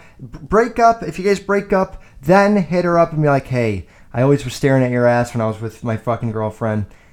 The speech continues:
I thought you had a nicer ass. I think you're, let's fucking wanna, you wanna kiss or something." Do something like that. When you hit on the best friend while you're dating the girl,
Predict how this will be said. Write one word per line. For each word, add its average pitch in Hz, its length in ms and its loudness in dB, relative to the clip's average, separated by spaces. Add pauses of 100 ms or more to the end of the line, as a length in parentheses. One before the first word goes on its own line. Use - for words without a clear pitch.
(160)
I 117 40 -6
thought 120 180 0
you 120 80 2
had 113 80 2
a 117 40 4
nicer 113 380 2
ass. 104 340 0
I 117 140 -6
think 110 240 -8
you're, 104 160 -8
let's 113 380 -8
fucking 113 340 -4
wanna, 113 280 -2
you 117 120 -4
wanna 120 160 0
kiss 113 440 -6
or 120 60 -8
something." 113 560 -4 (360)
Do 233 180 2
something 214 360 2
like 151 220 2
that. 131 360 2 (140)
When 190 140 8
you 220 100 8
hit 196 260 4
on 262 140 4
the 214 80 4
best 170 360 -2
friend 165 440 0 (220)
while 165 800 2
you're 143 200 0
dating 147 600 0
the 131 100 -4
girl, 139 560 -2